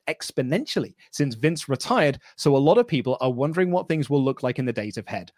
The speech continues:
Lots of trepidation for sure. We've heard from some who've said if he's back, they want out." And this is the key part. Like, and, you know, Mike Johnson didn't write that this long ago, didn't write this that long ago. Whether that actually happens remains to be seen.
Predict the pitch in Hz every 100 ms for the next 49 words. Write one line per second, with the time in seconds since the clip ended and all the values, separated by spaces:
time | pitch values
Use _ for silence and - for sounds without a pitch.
0 | _ - 147 233 208 190 190 190 151 139
1 | 135 127 - 110 82 _ - _ 151 262
2 | 277 277 277 - 247 240 - 123 98 -
3 | 131 - 131 - 156 185 - 196 185 -
4 | 226 196 180 - _ - 98 127 135 143
5 | 135 _ _ 107 120 117 123 - _ -
6 | 107 87 - - - _ _ _ _ _
7 | _ _ _ _ - 113 - 110 - 127
8 | 123 120 113 123 139 - 147 143 160 156
9 | 135 117 _ - _ 123 165 220 240 220
10 | 147 208 240 254 233 220 247 233 262 202
11 | 135 123 117 _ _ - 180 151 165 165
12 | 160 156 156 180 151 104 107 - _ _
13 | _ _ 160 214 240 233 214 185 202 190
14 | 170 135 120 135 127 123 120 113 - 104
15 | 80